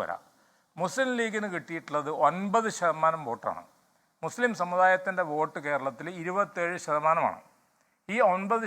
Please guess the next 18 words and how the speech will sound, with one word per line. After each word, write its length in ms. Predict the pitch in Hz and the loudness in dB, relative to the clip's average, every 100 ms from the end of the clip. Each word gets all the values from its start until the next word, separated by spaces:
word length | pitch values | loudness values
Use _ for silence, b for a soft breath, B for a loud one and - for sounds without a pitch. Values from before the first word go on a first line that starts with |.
| - | 0
ശതമാനം 420 | 180 165 165 165 127 | 2 4 4 4 0
വോട്ട് 260 | 123 147 151 - - | -4 -6 -12 -14 -12
നമുക്ക് 180 | 208 226 | 2 2
വേണമെങ്കിൽ 240 | 220 233 | 4 4
തർക്കിക്കാം, 360 | 226 202 220 208 | 4 2 4 8
അത് 60 | 196 | 8
അവിടെ 160 | 190 208 | 8 6
എത്തിയതേ. 340 | 170 185 147 135 b b b 135 | 4 -2 0 -2 b b b 12
ബാക്കിയുള്ള 600 | 139 202 220 - 240 226 208 | 12 12 12 8 6 6 4
വോട്ട് 240 | 190 208 220 | 2 0 0
എവിടെയാണെന്ന് 480 | 202 196 185 175 190 156 | 2 4 4 2 -2 -8
ഇന്ത്യ 240 | 180 220 226 190 | -2 4 4 4
ടുഡേയുടെ 480 | 196 196 165 151 202 - | 0 2 4 4 2 0
ഒരു 120 | 165 180 160 | 0 6 6
അല-, 180 | 160 180 165 | 6 0 -2
ഒരു 140 | 165 180 156 | 0 2 4
അനാലിസിസ് 540 | 175 214 196 208 190 185 | 6 4 0 -6 -8 -8
ഉണ്ട്. 180 | 117 | -10